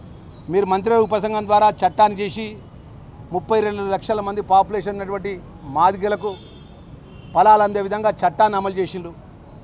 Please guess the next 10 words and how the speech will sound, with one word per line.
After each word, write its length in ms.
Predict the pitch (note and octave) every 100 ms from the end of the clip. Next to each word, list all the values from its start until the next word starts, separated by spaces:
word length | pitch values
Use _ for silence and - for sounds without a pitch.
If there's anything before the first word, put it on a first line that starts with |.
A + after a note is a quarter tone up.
| - -
రేపు 160 | E3 F3
రాష్ట్ర 300 | F3+ G#3 A3+
ప్రభుత్వంలో 420 | G#3+ G#3 A3 G#3+
మంత్రివర్గంలో 640 | G3 F#3 G#3+ G#3+ G#3+ G#3+
కూడా 300 | G3+ G#3+ G3+ F3 - - - - - - - - - - - - -
మీరు 220 | F3+ G#3+
మాకు 300 | G#3 G#3 G3
ప్రాతినిధ్యం 580 | F3 F3+ G3 G#3+ F#3+ G#3+
ఇచ్చే 200 | F3+ G#3
విధంగా 480 | G3+ G#3 A3 G#3